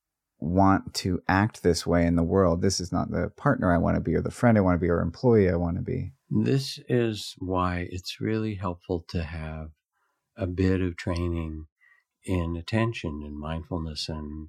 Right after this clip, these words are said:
Speaker 2: loving awareness and compassion. There's so many ways to do it. I have a program online called Mindfulness Daily, which is fifteen minutes a day for forty days, and you learn all these skills and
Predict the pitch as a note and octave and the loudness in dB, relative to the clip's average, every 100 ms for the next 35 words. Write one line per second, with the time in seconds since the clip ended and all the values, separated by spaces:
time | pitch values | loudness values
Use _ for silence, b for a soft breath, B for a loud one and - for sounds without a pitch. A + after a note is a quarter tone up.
0 | - - E2+ D#2+ E2+ D#2+ D2+ C#2 D#2 D#2 | -12 -4 -4 -2 -4 -6 -8 -10 -10 -12
1 | D#2 - D#2+ - E2 F2+ F2 - E2 C#2+ | -12 -10 -10 -10 -8 -6 -6 -8 -10 -12
2 | _ _ _ _ A2 G2 - E3+ C#3 G2 | _ _ _ _ 0 0 2 4 4 2
3 | F2+ E2+ E2 - D2+ D#2+ E2 D2+ C#2+ E2+ | 0 -2 -4 -8 -8 -6 -6 -6 -8 -4
4 | F2+ E2+ D#2 - E2 E2 D#2+ D#2 D#2 D#2+ | -2 -4 -6 -4 -2 -2 -4 -4 -6 -6
5 | D#2+ E2 E2+ D#2+ D#2 D2+ b b b b | -6 -6 -4 -4 -4 -10 b b b b
6 | - F2 F2+ F2 F#2 E2+ - F2 E2+ E2 | 0 2 2 -2 -4 -4 -4 -2 -2 -4
7 | D#2 D#2+ - E2 - B2 - G#2+ F#2 F2 | -6 -8 -8 -10 2 2 2 0 0 0
8 | E2 - D2 D2 D2 - - C#2+ _ _ | -4 -8 -10 -10 -12 -12 -14 -16 _ _
9 | _ _ _ - E2 E2+ D#2+ D#2 D#2 D#2 | _ _ _ -2 0 -2 -6 -8 -8 -4
10 | F#2+ G#2 C3+ C#3+ D3+ D3+ C#3+ C#3+ C#3+ C#3+ | -2 0 0 0 0 0 -2 -4 0 0
11 | C3 - - D3+ G#2+ - G2+ | 0 -2 0 0 0 -6 -8